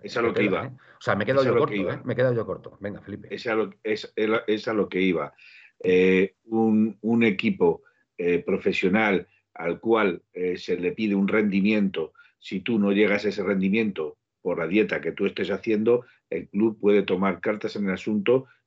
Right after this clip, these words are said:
Speaker 1: y, y mostrarte, eh, eh, el alta. Decirte, a la calle, por decirlo de alguna forma.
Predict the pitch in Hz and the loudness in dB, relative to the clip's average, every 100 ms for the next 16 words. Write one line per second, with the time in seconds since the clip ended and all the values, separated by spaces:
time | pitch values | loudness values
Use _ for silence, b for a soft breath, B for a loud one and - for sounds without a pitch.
0 | _ 90 90 92 101 92 92 90 104 104 | _ -2 0 0 -2 0 0 0 2 2
1 | 98 123 127 92 92 92 90 90 87 - | 2 2 2 0 -2 0 0 0 2 0
2 | 92 92 98 95 92 _ 98 - 98 110 | -4 -6 -6 -8 -12 _ -10 0 2 2
3 | 98 80 - _ _ _ _ 98 104 87 | -2 -8 -14 _ _ _ _ -12 -12 -8
4 | 87 82 b b - 85 85 117 90 71 | -6 -8 b b -10 -8 -2 -2 -2 -8
5 | - 82 85 85 95 92 85 80 - 76 | -14 -12 -10 -8 -4 -4 -4 -8 -14 -16
6 | 73 | -16